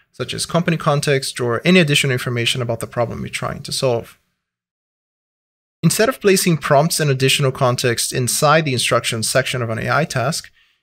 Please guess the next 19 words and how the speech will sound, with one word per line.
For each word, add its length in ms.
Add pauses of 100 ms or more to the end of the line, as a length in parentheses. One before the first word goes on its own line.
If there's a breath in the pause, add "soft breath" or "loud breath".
you 80
can 180
break 220
this 180
down 340
into 280
multiple 420
content 400
blocks 420 (300 soft breath)
and 100
connect 360
them 180
to 120
the 120
relevant 400
blocks 340
on 100
the 60
canvas. 560